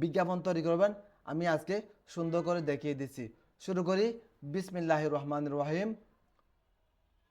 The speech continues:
সর্বপ্রথম আপনার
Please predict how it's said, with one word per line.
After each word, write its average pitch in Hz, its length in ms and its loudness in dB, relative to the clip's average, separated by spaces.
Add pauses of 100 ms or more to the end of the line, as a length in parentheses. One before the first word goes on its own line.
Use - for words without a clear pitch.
(960)
সর্বপ্রথম 208 640 6 (360)
আপনার 180 280 0